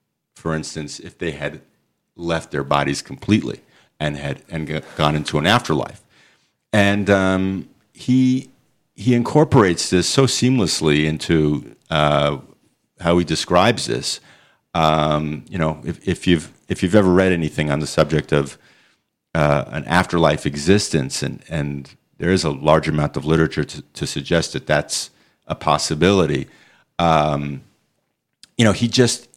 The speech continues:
he, he is, he's able to just put that idea right in there. Um, another thing I wanted to mention,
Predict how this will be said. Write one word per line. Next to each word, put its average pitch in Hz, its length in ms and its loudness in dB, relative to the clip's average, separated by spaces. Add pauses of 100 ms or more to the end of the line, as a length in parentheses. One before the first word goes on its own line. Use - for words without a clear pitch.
(300)
he, 113 460 2 (500)
he 113 420 0
is, 110 420 0 (100)
he's 104 200 -2
able 123 300 4
to 104 140 0
just - 420 0 (480)
put - 200 2
that 104 140 6
idea 95 360 2
right 92 400 4
in 104 240 0
there. 82 280 -2 (760)
Um, 82 680 0 (540)
another 139 220 4
thing 135 200 2
I 90 140 2 (320)
wanted 110 440 -4
to 87 60 -6
mention, 92 600 -2